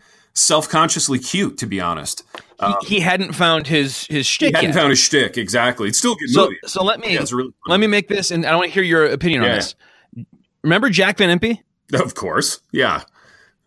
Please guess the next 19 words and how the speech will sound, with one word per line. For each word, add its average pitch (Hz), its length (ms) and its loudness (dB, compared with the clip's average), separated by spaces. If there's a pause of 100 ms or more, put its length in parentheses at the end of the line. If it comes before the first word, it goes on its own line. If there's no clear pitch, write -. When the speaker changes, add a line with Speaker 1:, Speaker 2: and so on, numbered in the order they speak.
Speaker 2:
So - 160 0
Jack 226 300 0
Van 349 100 0
Impe 269 260 2
originally 196 420 0
had 131 260 0
a 120 80 -4
television 160 540 0
show 131 220 0
that 117 100 0
was 117 100 -4
just 156 220 -4
about 147 180 0
the - 80 -4
Bible 127 380 0
in 117 100 0
general. 107 460 -6
Speaker 1:
Yeah. 135 260 0 (140)
Speaker 2:
Okay? 135 320 -2